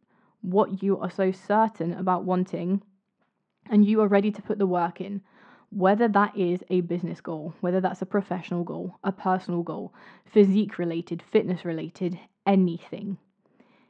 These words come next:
If you truly, truly want it and you can map out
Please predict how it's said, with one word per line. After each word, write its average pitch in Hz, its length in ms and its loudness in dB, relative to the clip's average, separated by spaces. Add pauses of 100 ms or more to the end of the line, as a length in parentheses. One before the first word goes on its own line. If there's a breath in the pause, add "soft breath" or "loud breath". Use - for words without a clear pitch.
(200 soft breath)
If 226 220 -2
you 247 180 -4
truly, 214 880 -2 (260)
truly 196 400 2
want 175 380 0
it 247 220 0 (300)
and 190 180 2
you 196 140 -2
can 190 260 0
map 190 260 0
out 170 360 2